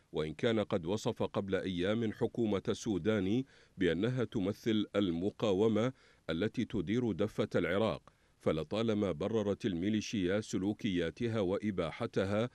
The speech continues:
تحت عنوان الممانعة، حتى لو لزم الأمر أن يكون مصدر رواتب عناصرها من واشنطن، وهو واقع ما كان ليتكشف لولا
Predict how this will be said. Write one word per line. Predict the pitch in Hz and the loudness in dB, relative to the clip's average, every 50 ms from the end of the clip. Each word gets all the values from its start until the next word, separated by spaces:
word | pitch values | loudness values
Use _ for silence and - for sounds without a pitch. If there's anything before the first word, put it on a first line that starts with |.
| - - - - _ - | -12 -20 -20 -20 _ -2
تحت | - 92 - - - | -2 -2 -2 0 -2
عنوان | 95 80 92 92 82 90 107 123 127 120 | -2 0 0 0 0 0 0 0 2 2
الممانعة، | 113 101 80 80 95 113 117 101 85 90 113 117 101 92 69 57 - _ _ _ - _ _ _ | 0 0 0 0 0 2 2 2 2 2 0 0 0 -2 -4 -6 -10 _ _ _ -20 _ _ _
حتى | - - 107 92 - - 123 110 120 | -4 -2 -2 -2 -2 -2 0 0 2
لو | 120 95 80 76 | 2 0 0 0
لزم | 85 107 104 107 117 110 101 | -2 -2 -2 0 0 0 0
الأمر | 90 90 - 87 101 110 117 123 135 135 - - - _ _ _ - | 0 -2 -2 -4 -2 -2 -2 -2 -2 -4 -6 -12 -20 _ _ _ -2
أن | 104 | 0
يكون | 101 95 90 82 - - 127 135 135 123 | 2 2 0 -2 -2 -2 -2 0 0 0
مصدر | 101 90 104 113 104 95 110 110 | 0 0 -2 -2 -2 -2 -2 0
رواتب | 117 117 98 87 90 104 113 - 131 95 78 | 0 0 0 2 0 0 -2 -4 -6 -4 -2
عناصرها | 82 101 110 104 85 - - 120 120 117 107 107 110 | -2 -2 -2 -2 -2 -4 -4 -4 -2 -2 -2 0 0
من | 98 92 | 0 0
واشنطن، | 87 82 78 80 90 117 - - 127 110 101 - 107 87 76 69 60 - _ _ _ _ _ _ _ - | -2 -2 0 0 -2 -2 -2 -2 -4 -4 -2 -2 -2 -2 -4 -4 -10 -12 _ _ _ _ _ _ _ -10
وهو | - 71 80 87 87 80 80 92 | -6 -6 -4 -2 -2 0 0 0
واقع | 107 110 - 123 104 85 | 0 0 -2 -4 -4 -2
ما | 92 92 87 82 | -2 -4 -4 -4
كان | 76 - 120 117 117 113 113 | -6 -4 -4 -2 -2 -2 -2
ليتكشف | 104 87 82 95 104 101 - - 78 - - 123 - - - 113 101 98 - - _ - - - - - - | -2 -2 -2 -2 -2 -2 -2 -6 -6 -4 -6 -6 -6 -4 0 0 0 0 -2 -6 _ -20 -20 -20 -20 -12 -8
لولا | 73 78 82 82 90 101 101 95 - | -6 -4 -4 -2 0 -2 -2 -2 -4